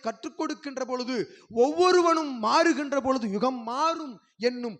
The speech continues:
அற்புத தத்துவத்தை தன் அகம் வைத்து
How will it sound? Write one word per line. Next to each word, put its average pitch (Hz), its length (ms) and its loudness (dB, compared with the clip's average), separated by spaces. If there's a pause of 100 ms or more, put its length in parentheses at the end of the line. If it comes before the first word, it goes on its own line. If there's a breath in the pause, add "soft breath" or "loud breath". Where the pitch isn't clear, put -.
(100)
அற்புத 226 540 -6
தத்துவத்தை 233 760 -10
தன் 208 300 -12
அகம் 226 440 -8
வைத்து 285 560 -2